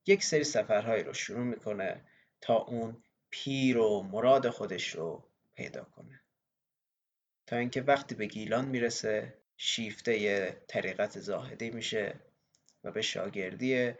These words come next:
شیخ زاهد در میاد. کم کم که می‌گذره، شیخ صفی الدین در دستگاه زاهدی به قدری پیشرفت می‌کنه که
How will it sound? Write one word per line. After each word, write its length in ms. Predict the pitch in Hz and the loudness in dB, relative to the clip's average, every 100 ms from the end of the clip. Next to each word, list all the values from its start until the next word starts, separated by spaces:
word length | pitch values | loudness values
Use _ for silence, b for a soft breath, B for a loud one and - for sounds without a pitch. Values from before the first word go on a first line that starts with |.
| - | -4
شیخ 400 | - 135 131 123 | 2 4 4 0
زاهد 460 | 113 95 - 73 | 2 0 0 -8
در 200 | - - | -8 -12
میاد. 440 | 80 76 - _ _ _ _ _ _ _ _ _ _ _ - | -12 -16 -20 _ _ _ _ _ _ _ _ _ _ _ 0
کم 200 | 170 170 | 2 4
کم 220 | 196 208 | 2 0
که 140 | - | 2
می‌گذره، 680 | 202 117 107 104 110 123 131 B B B | 2 2 0 0 2 2 -2 B B B
شیخ 280 | - 131 117 | -2 0 0
صفی 360 | - 117 - | 0 0 0
الدین 280 | 113 - 127 | -4 -2 0
در 140 | 117 104 | 2 4
دستگاه 540 | 104 95 - 123 120 | 4 4 2 0 2
زاهدی 420 | 107 104 113 120 | 0 -4 -4 -4
به 140 | - 107 | 0 0
قدری 480 | - 123 147 147 | 4 6 6 2
پیشرفت 600 | 139 135 127 - 127 120 123 | -6 -4 -4 2 2 0 -10
می‌کنه 360 | 113 117 113 | -6 -6 -4
که 400 | 110 117 110 - | -4 0 0 -2